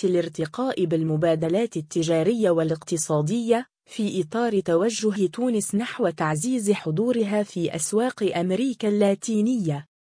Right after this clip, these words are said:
كما تم التأكيد على ضرورة دعم الصادرات التونسية إلى البرازيل وتيسير نفاذ المنتجات الوطنية إلى السوق البرازيلية.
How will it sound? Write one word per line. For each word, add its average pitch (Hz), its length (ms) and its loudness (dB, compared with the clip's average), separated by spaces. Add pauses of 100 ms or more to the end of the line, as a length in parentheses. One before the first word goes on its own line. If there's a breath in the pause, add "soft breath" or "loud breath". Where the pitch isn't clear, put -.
(140)
كما 247 300 4
تم 285 300 2
التأكيد 214 680 -2
على 165 420 2
ضرورة 220 560 0
دعم 208 360 2
الصادرات 160 760 0
التونسية 180 760 0
إلى 190 240 2
البرازيل 170 760 0
وتيسير 175 760 0
نفاذ 196 420 0
المنتجات 156 760 0
الوطنية 165 720 2
إلى 175 240 -2
السوق 233 420 -4
البرازيلية. 175 1040 0